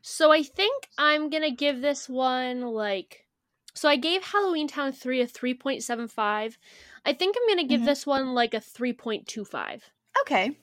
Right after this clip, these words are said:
Speaker 2: I honestly agree with that. I was gonna say, 'cause I was rude to Halloween Town two. I gave it a really low score. And last week, I think I said three point five. So I'm thinking, yeah, like, three or three point two five.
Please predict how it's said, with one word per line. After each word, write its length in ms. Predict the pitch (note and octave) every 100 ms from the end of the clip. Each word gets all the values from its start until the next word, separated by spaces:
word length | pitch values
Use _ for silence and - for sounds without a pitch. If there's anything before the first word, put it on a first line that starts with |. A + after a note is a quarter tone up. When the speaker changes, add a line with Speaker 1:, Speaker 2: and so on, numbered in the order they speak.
| _ -
Speaker 2:
I 200 | G#4 C5+
honestly 260 | C#5+ A4
agree 260 | F#4+ A#3+ C4
with 180 | C#4+ -
that. 220 | G3 - -
I 60 |
was 100 | B3
gonna 160 | D4 C#4
say, 180 | C4+ C#4
'cause 160 | C4 -
I 480 | A3+ B3+ E4 G4+ G#4 _ _ _ _ _ -
was 380 | A3+ A3 F#3+ - _ _ G3+
rude 380 | G#3 A3+ A3
to 80 | G#3
Halloween 280 | A#3+ C#4 G3
Town 180 | - G3
two. 180 | F#3+ F#3
I 80 |
gave 140 | G3 G3+
it 80 | F#3+
a 40 |
really 160 | F#3+ -
low 140 | -
score. 320 | - - -
And 180 | - G#3+
last 340 | A3 C#4 -
week, 220 | F#4 F#4 -
I 60 | A#3
think 180 | B3 A#3+
I 60 |
said 220 | A3+ A3
three 140 | - C4+
point 260 | D#4 C4+
five. 480 | - A3+ A3 G#3+ A3 _ _ _ _ _ _ -
So 300 | - B3 -
I'm 460 | B3+ D4+ E4+ E4+
thinking, 300 | D#4 D#4 D4+
yeah, 160 | D4+ A#3+
like, 160 | G#3+ G#3+
three 420 | B3+ B3+ B3+ B3+
or 100 | A3+
three 180 | A#3+ A#3+
point 220 | B3+ C4
two 120 | A#3+
five. 640 | A3+ G#3+ G#3+ A3 A3+ -